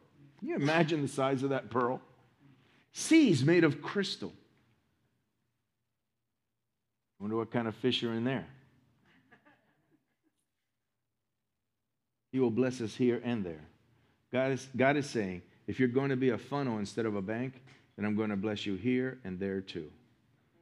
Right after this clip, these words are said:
See, I will not trust in riches, but in him who richly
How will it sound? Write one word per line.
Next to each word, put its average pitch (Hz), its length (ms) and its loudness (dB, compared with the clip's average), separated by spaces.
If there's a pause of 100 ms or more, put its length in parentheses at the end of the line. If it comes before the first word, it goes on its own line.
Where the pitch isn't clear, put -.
(160)
See, 117 140 -4
I 117 60 0
will 113 160 -2
not 120 280 -4
trust 135 320 -4
in 110 100 0
riches, 110 500 -4 (320)
but 101 120 0
in 98 140 -2
him 92 440 -6 (460)
who 98 160 -4
richly 90 600 -4